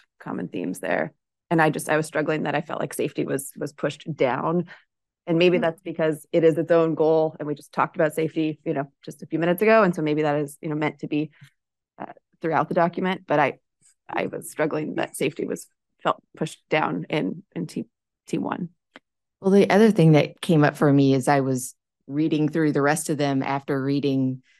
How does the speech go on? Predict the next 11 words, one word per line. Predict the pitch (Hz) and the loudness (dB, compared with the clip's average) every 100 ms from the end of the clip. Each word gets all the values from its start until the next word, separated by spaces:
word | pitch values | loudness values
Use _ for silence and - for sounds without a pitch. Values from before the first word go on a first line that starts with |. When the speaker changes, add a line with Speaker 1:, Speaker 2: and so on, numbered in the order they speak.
| _ | _
Speaker 3:
the | 139 | -4
first, | 135 143 135 - - | 2 2 0 -4 -2
the | 127 | -2
safety | 123 175 175 147 127 | 2 2 2 -2 0
goal, | 135 131 127 127 - _ _ | 2 2 0 -2 -14 _ _
was | 143 143 135 127 - _ _ - | 2 4 2 -2 -8 _ _ -8
it | 131 - | -6 0
felt | 185 | 0
like | 170 156 151 | 2 0 0
there | 143 | -2
was | 135 127 - | 0 -2 -6